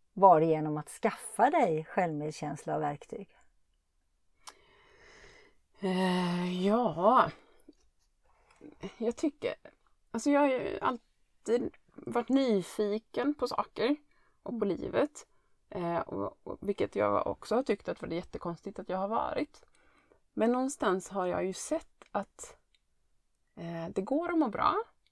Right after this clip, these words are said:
Speaker 1: Mm.
Speaker 2: och alla är lika värda
Speaker 1: Mm.
Speaker 2: på något sätt. Det är min grundinställning att jag kan också, jag är också lika mycket värd som någon annan.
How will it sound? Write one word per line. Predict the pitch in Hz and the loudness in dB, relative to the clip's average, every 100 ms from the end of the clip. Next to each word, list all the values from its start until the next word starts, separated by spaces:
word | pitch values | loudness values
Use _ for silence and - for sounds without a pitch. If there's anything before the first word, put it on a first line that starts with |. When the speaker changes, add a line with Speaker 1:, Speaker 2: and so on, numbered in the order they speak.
| _ _ _ _ | _ _ _ _
Speaker 1:
Mm. | 214 | -4
Speaker 2:
och | 180 - - - _ _ _ _ - | -4 -4 -18 -20 _ _ _ _ -2
alla | 196 180 | 0 2
är | 165 | 0
lika | 196 - 165 | -2 -4 -4
värda | 190 247 214 226 359 - _ _ 226 | -2 -4 -4 -4 -4 -6 _ _ -14
Speaker 1:
Mm. | 208 | -6
Speaker 2:
på | 254 | -2
något | 202 - | -2 -4
sätt. | - - - - - _ _ | -6 -8 -8 -18 -20 _ _
Det | 214 | 0
är | 226 202 | 2 0
min | - 208 185 156 165 160 160 _ _ _ _ _ | -2 -2 0 2 2 -2 -6 _ _ _ _ _
grundinställning | - 175 202 220 208 160 170 - - 170 175 196 208 240 247 | -12 -4 0 2 0 -2 -6 -6 -4 -4 -4 -4 -2 -2 -4
att | 190 - - - | -8 -10 -18 -16
jag | - 190 202 214 - - | -8 0 2 2 0 -12
kan | - 233 | -10 -6
också, | 233 - - 466 320 _ _ _ | -6 -10 -2 0 0 _ _ _
jag | - | -4
är | - | -4
också | - - 254 | -4 -2 2
lika | 320 285 - | 2 2 -4
mycket | 196 - | -6 -6
värd | 180 - - | -6 -8 -8
som | 202 | -6
någon | 208 | -4
annan. | 226 - 240 | -4 -4 -6